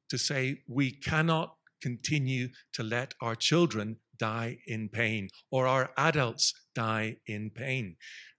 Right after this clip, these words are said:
Uh, and, and, and echo is about that, mobilizing, recognizing everyone's a teacher, everyone's a learner. And in this, we need to be respectful, because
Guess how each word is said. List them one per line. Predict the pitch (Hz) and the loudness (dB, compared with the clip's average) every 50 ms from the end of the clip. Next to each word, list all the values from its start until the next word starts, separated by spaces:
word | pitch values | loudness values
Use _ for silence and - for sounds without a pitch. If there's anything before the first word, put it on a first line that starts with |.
| _ _ - | _ _ -6
Uh, | 127 123 135 - - _ _ _ | -6 -6 -6 -6 -12 _ _ _
and, | - 147 175 - - | -6 -6 -6 -6 -8
and, | - 156 156 - _ | -8 -8 -8 -8 _
and | - 156 156 | 0 0 2
echo | 160 180 190 - - 175 165 160 156 165 - | 2 0 0 2 2 4 4 4 2 0 0
is | - 165 151 151 | 0 0 0 0
about | 139 - 131 131 196 240 - - | 0 -2 0 2 2 2 2 0
that, | 156 110 - - - - _ _ _ - _ _ _ _ _ _ _ - | 0 -2 -2 -6 -10 -16 _ _ _ -20 _ _ _ _ _ _ _ -8
mobilizing, | 123 120 135 143 180 165 175 165 160 156 156 151 143 - 147 139 139 - - | -2 0 4 4 4 4 2 0 0 0 0 0 0 -2 -2 -4 -6 -6 -4
recognizing | 113 110 131 156 185 - - 180 - 151 131 113 110 98 92 - 101 98 101 - _ - - _ _ _ - | 0 4 6 6 6 6 4 2 2 2 -2 -2 -2 -2 -2 -4 -4 -6 -8 -12 _ -20 -20 _ _ _ 2
everyone's | 120 123 151 165 175 185 190 185 | 4 6 8 8 8 8 6 6
a | 185 | 2
teacher, | 175 - 151 135 - - - 131 127 139 - _ _ _ _ _ _ _ - | 0 -2 -2 -2 0 -2 -2 -2 -4 -6 -10 _ _ _ _ _ _ _ -2
everyone's | 127 127 117 127 127 123 120 120 120 113 113 113 110 104 - - - _ _ _ _ - | 0 0 2 2 0 0 0 0 0 0 -2 0 0 0 -2 -2 -4 _ _ _ _ -8
a | 117 | -6
learner. | 110 110 107 117 117 113 113 110 95 92 107 - - - - - - - _ _ _ _ _ | -4 -4 -2 -2 0 0 -2 -2 -4 -6 -8 -12 -16 -14 -14 -14 -14 -16 _ _ _ _ _
And | 156 160 160 | 4 6 8
in | 185 202 196 | 8 8 6
this, | 190 185 - - - - - _ _ _ _ | 6 6 4 4 4 2 -4 _ _ _ _
we | 147 143 165 170 175 | 2 4 6 6 6
need | 165 165 165 165 | 6 4 2 0
to | 165 151 | -2 -6
be | 123 - 147 131 123 | -4 -4 -4 -4 -2
respectful, | 113 120 123 - - - - 160 147 - - - - 123 110 104 - _ _ _ _ _ _ - | -2 2 6 6 6 6 4 0 -4 -4 -6 -6 -6 -6 -6 -8 -12 _ _ _ _ _ _ -2
because | 139 - 151 147 - | 0 2 2 2 0